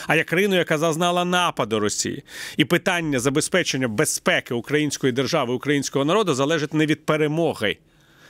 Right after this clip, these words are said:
а від, е, торжества міжнародного права. В цій ситуації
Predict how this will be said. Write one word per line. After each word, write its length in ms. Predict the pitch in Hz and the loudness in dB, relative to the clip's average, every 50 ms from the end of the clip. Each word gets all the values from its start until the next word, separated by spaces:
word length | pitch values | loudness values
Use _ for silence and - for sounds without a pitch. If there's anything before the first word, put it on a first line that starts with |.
| - - _ | -20 -6 _
а 160 | - - 165 | 0 0 0
від, 280 | 147 143 139 120 123 - | 0 -2 -4 -4 -2 -2
е, 100 | 147 143 | -2 0
торжества 600 | - - 156 123 107 131 127 - - 143 165 185 | 2 0 0 0 0 -2 -4 -2 0 0 0 0
міжнародного 800 | 185 165 147 131 113 131 135 131 131 151 160 143 147 139 113 117 | 0 -2 -2 -2 0 0 0 2 2 0 0 0 -2 -2 -2 -2
права. 560 | - - 123 110 101 95 87 80 85 - - - _ _ _ _ _ _ _ _ _ _ - - - - - - - - _ _ _ _ _ _ - | -2 -2 -2 0 0 0 -2 -2 -4 -4 -6 -8 _ _ _ _ _ _ _ _ _ _ -20 -20 -20 -20 -20 -20 -20 -20 _ _ _ _ _ _ -10
В 100 | - - | -4 0
цій 240 | - - 175 170 151 | 2 4 4 4 4
ситуації 880 | - - 135 - - 151 180 208 240 226 - - - 135 113 113 - | 4 2 0 2 2 0 0 0 -2 -4 -6 -4 -2 0 0 -2 -4